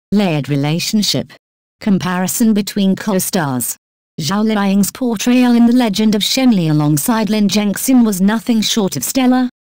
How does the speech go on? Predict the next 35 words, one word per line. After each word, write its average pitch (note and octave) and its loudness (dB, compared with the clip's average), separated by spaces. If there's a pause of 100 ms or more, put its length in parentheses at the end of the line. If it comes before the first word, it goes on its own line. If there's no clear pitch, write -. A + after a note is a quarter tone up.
with B3 0
both C4 0
actors D#3+ -4
receiving A#3+ 2
accolades B3 0
for G#3 -4
their G3+ -2
performances. B3+ 0 (440)
The G3 0
duo's B3 2
ability A#3 0
to E3+ -10
convey G3 0
deep A3+ 0
emotions B3 2
and B3 6
their G3 0
convincing A3 2
romantic F3+ 0
tension F#3+ 0
were A3 0
key A#3 -2
factors A3+ -4
in A3 2
the G#3 2
drama's C4+ 0
success. - -6 (400)
As G3+ -2
Zhao F#3 -2
transitions A#3 0
to C4+ 0
work A3 0
with E3 -2
Yin A3 2
Fang, C#4+ 0